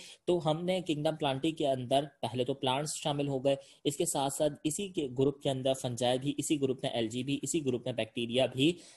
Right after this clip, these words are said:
शामिल थे। ये किस दौर की बात है? ये एक ऐसे दौर की बात है जहाँ पर microscope नहीं है, जहाँ पर inventions नहीं हो रही, जहाँ पर डिस्कवरीज नहीं हो रही, जहाँ पे कुछ नहीं मालूम कि in future जो है, क्या ये organisms मजीद किसी डिवीजन में जाएंगे या नहीं।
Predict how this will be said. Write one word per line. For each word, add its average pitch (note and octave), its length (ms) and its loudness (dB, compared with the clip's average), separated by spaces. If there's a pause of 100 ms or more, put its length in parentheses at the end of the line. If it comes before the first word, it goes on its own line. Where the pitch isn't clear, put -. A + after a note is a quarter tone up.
शामिल A#2+ 380 -2
थे। A#2 100 -4
ये A#2 160 0
किस E3+ 200 4
दौर C#3+ 260 8
की F3 100 -2
बात C#3+ 280 4
है? D3 200 2
ये C#3+ 160 4
एक C#3 100 -2
ऐसे B2+ 240 0
दौर A#2+ 220 4
की B2+ 120 -2
बात A2+ 260 2
है A#2+ 80 2
जहाँ A2+ 240 -2
पर A#2 140 -4
microscope A2+ 580 -6
नहीं A2+ 220 -4
है, A2+ 160 -2 (340)
जहाँ D3 420 2
पर D3+ 100 4
inventions C3+ 560 0
नहीं C#3 200 -2
हो C3 100 0
रही, C3 280 0
जहाँ B2+ 220 -2
पर C3+ 100 -4
डिस्कवरीज B2+ 600 0
नहीं C3 200 -6
हो B2+ 100 -4
रही, C3+ 240 -4
जहाँ C3+ 260 -2
पे E3+ 100 -4
कुछ - 320 -6
नहीं D3 220 -2
मालूम C#3 340 4 (380)
कि D3 160 4
in E3 300 0
future D#3+ 340 4
जो C3 140 0
है, C3 180 -2
क्या C3+ 440 2
ये C#3 320 0
organisms A#2+ 840 0 (920)
मजीद C#3 360 2
किसी C#3+ 260 0
डिवीजन B2+ 340 -2
में C3 140 -4
जाएंगे A#2+ 300 -2
या C3 160 -2
नहीं। E3 260 -6